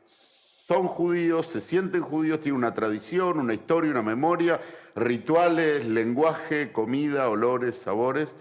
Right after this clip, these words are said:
judíos, y son parte.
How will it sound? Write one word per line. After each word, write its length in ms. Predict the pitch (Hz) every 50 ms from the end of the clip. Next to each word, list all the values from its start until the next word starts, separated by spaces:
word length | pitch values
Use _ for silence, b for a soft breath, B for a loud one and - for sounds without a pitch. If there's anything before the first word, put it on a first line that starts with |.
| B B B B B B B B B -
judíos, 560 | - 117 120 131 139 143 160 185 214 220 - - - - - - _ b b b b b b b b b b _ _ _ _ -
y 640 | 104 117 113 113 113 110 110 113 113 - - - - _ _ _ _ _ _
son 320 | _ - - 151 156 151 -
parte. 420 | 202 208 196 190 - - 165